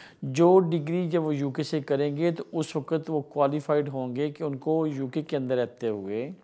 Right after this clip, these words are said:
दो साल का पोस्ट स्टडी वर्क वीज़ा मिल जाए। और उस पोस्ट स्टडी वर्क में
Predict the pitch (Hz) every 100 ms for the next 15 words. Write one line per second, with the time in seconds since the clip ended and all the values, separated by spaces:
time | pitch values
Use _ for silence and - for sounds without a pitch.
0 | _ _ - - - _ 123 143 160 185
1 | 185 165 139 127 139 147 147 - 156 151
2 | 165 160 156 139 135 127 151 147 123 117
3 | 107 98 87 67 - _ _ _ _ _
4 | _ _ _ _ - _ - 135 165 160
5 | - 180 180 190 175 175 175 175 165 165